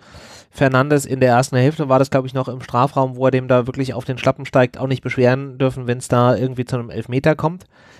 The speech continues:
Ähm, genauso hätte es auf der Gegenseite auch irgendwie einen für uns geben können. Man muss aber auch dazu sagen, bei Augsburg ist halt auch nicht irgendwie alles gut gelaufen.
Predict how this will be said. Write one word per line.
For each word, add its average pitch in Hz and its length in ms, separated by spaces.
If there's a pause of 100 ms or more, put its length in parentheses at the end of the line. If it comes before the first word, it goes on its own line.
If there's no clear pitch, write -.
(180)
Ähm, 123 280
genauso 123 340
hätte 127 140
es - 60
auf 127 120
der 120 120
Gegenseite 123 460
auch 117 120
irgendwie 120 300
einen 120 200
für 120 120
uns 131 200
geben 151 240
können. 147 300
Man 120 120
muss 139 140
aber 127 140
auch 120 60
dazu 127 220
sagen, 131 200
bei 123 100
Augsburg - 400
ist 117 140
halt 123 100
auch - 220
nicht - 180
irgendwie 117 300
alles 110 240
gut - 180
gelaufen. 110 400